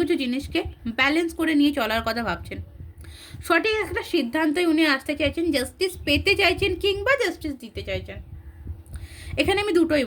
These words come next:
বলবো, ঠিক আছে? উনি কোথাও জাস্টিস পেতে চাইছেন কিংবা উনি কিন্তু জাস্টিস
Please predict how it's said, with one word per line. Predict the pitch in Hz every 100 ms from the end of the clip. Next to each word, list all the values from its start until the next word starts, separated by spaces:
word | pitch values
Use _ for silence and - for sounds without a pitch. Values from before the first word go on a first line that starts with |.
| 190
বলবো, | 180 180 - - - -
ঠিক | 339 403
আছে? | 415 208 - - - 277
উনি | 302 359
কোথাও | 330 349
জাস্টিস | 311 311 392 -
পেতে | 311 302 381
চাইছেন | 392 359 381 370
কিংবা | 392 403 403 453
উনি | 403 339
কিন্তু | 320 359 453
জাস্টিস | 240 240 294